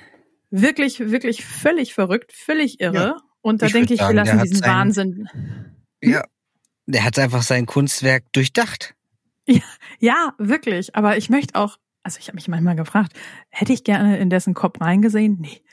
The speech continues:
Speaker 1: Also da muss so viel los gewesen sein, auf jeden
Speaker 2: <laughs>
Speaker 1: Fall. Wie gesagt, völlig irrer Typ. Ähm, und ich finde, wir lassen den La-, Wahnsinn jetzt doch langsam mal wieder hinter uns und fahren an die Küste, an die eigentliche Riviera wieder zurück, wo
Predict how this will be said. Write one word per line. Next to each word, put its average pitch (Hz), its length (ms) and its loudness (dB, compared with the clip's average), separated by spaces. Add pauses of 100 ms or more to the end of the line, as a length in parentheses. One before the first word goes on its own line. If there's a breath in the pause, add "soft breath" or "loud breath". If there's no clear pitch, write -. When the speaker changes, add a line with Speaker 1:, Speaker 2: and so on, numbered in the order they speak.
(180 soft breath)
Speaker 1:
Also 190 180 0
da 170 140 0
muss 175 180 0
so 226 100 2
viel 214 160 2
los 196 280 2
gewesen 165 400 -4
sein, 160 360 -4
auf - 140 0
jeden 139 200 2
Speaker 2:
<laughs> - 0 -
Speaker 1:
Fall. 160 360 0 (380 loud breath)
Wie 233 80 2
gesagt, 185 340 -2
völlig 262 400 0
irrer 226 220 0
Typ. 277 360 0 (420 loud breath)
Ähm, 208 680 -4
und 233 100 -2
ich 226 140 -4
finde, 240 180 2
wir 208 80 0
lassen 208 220 0
den 190 120 0
La-, 190 420 0
Wahnsinn 208 420 2
jetzt 180 280 -10
doch 196 120 -4
langsam 202 320 -2
mal 175 160 -2
wieder 180 220 -2
hinter 240 360 2
uns 196 220 -4
und 185 120 -10
fahren 220 400 0
an 196 220 0
die 196 160 0
Küste, 226 400 0
an 196 120 0
die 196 120 0
eigentliche 196 540 0
Riviera 185 480 -2
wieder 180 200 -4
zurück, 185 380 -4
wo 175 220 -2